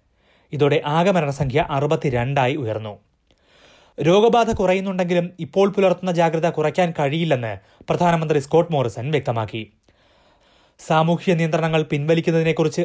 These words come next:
ആലോചിക്കാൻ പോലും ഏറെ ആഴ്ചകൾ കഴിയണമെന്നും അദ്ദേഹം പറഞ്ഞു. അതിനിടെ, റോയൽ അഡലേഡ് ആശുപത്രിയിലെ ഒരു ഐ സി യു നഴ്സിന്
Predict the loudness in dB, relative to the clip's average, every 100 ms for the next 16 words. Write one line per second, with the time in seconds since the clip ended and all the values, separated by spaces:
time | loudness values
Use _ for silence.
0 | -2 0 2 2 2 0 0 -2 -4 -8
1 | _ _ -4 0 2 0 0 -2 0 0
2 | 2 2 2 0 -4 -8 -6 -2 -2 -2
3 | -4 -6 -12 _ _ _ _ _ _ _
4 | _ _ _ -6 -4 -2 -4 -6 _ _
5 | _ _ 2 6 4 2 0 0 0 -2
6 | 0 0 0 2 2 0 0 -2 -2 -2
7 | 0 -2 -4 -4